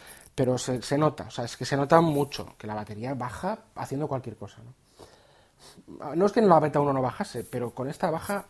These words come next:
pues aún más, ¿no? Mu-, bastante más. Yo diría que más. Eh, yo lo llevo como todos los días, de uso diario. Si tú no haces un uso súper intensivo ni haces nada extremadamente raro,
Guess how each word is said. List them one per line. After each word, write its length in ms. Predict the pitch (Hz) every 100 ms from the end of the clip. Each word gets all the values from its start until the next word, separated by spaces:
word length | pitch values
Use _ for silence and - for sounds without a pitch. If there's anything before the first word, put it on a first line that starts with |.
| - - - -
pues 180 | 120 123
aún 240 | 135 123
más, 240 | 95 -
¿no? 160 | 104 151
Mu-, 240 | - 127 - - -
bastante 500 | - 117 127 143 120
más. 300 | 76 - - -
Yo 180 | 139 175
diría 220 | 185 196
que 100 | 127
más. 280 | 104 - - - - - - - - - - - - - - - - - _ _ _
Eh, 340 | 147 147 147 147
yo 80 | 190
lo 60 |
llevo 420 | 190 180 170 - -
como 280 | - 147 139
todos 220 | 143 139
los 140 | 135 131
días, 300 | 185 196 156
de 80 |
uso 200 | 135 139
diario. 420 | 123 143 175 180 180
Si 160 | 143
tú 140 | 131 135
no 80 |
haces 260 | 131 135 -
un 100 | 131
uso 340 | 123 135 127
súper 260 | 120 127 127
intensivo 640 | 131 123 120 - 147 143 139
ni 340 | 135 131 131
haces 340 | 131 139 127 131
nada 560 | 131 127 127 127 123
extremadamente 1040 | 123 - _ - 135 139 139 139 135 135 139
raro, 480 | 131 160 185 196